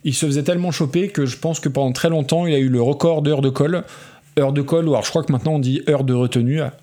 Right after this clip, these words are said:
à mon époque on disait des heures de colle. Première année de sixième, il a eu soixante-quatre heures de colle, je crois. Tant et si bien qu'il a fallu deux carnets de correspondance pour, euh, bah, tous les avertissements, les mots qui se prenaient.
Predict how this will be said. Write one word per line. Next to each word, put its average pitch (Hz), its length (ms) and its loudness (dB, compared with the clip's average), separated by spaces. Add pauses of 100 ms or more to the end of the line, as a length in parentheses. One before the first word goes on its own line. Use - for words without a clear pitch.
(100)
à 135 80 2
mon 135 160 0
époque 135 300 -2
on 123 40 -2
disait 110 200 -4
des 110 160 -4
heures 110 100 -4
de 107 80 -4
colle. 165 300 -4 (520)
Première 185 300 0
année 170 160 -2
de 139 40 -2
sixième, 190 600 0 (160)
il 156 180 -2
a 147 80 2
eu 165 220 0
soixante-quatre 185 800 0
heures 151 100 -2
de - 60 -14
colle, 151 240 -2
je 147 100 -2
crois. 127 340 -6 (460)
Tant 147 140 0
et 151 100 -2
si 147 160 -2
bien 151 240 -2
qu'il 143 180 -2
a 131 40 0
fallu 123 320 -2
deux 123 280 -2
carnets 160 360 -2
de - 60 -10
correspondance 147 760 -2
pour, 127 320 0
euh, 113 120 2
bah, 107 160 0
tous 143 200 -4
les 127 180 0
avertissements, 127 640 0
les 123 120 0
mots 123 120 0
qui 127 140 -4
se - 60 -8
prenaient. 117 300 -2